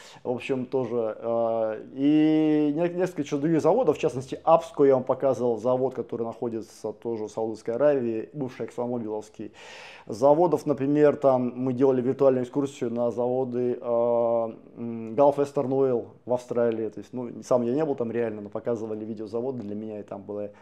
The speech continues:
много интересного. Или заводы, например, там, э, Texaco, Petro Canada, который мне Алекс, мой друг, э, показывал, скидывал. То есть заводы я сним-, э, видел, снимал многие, и по материалам, которые мне присылали друзья, это не рекламные видео заводов, они прислали мне видео, которые они сами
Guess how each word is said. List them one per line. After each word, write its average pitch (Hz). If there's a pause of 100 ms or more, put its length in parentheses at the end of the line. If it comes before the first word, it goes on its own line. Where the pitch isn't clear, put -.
много 117
интересного. 113 (360)
Или 165
заводы, 151
например, 131
там, 113 (640)
э, 117 (920)
Texaco, 156 (880)
Petro 156
Canada, 143
который 123
мне 120
Алекс, 123
мой 117
друг, 123
э, 113 (240)
показывал, 110
скидывал. 110
То 127
есть 110
заводы 175
я 151
сним-, 160
э, 151
видел, 175
снимал 160
многие, 160
и 147
по 151
материалам, 160
которые 131
мне 131
присылали 139
друзья, 156
это 156
не 170
рекламные 160
видео 117
заводов, 160
они 120
прислали 156
мне 127
видео, 147
которые 139
они 143
сами 135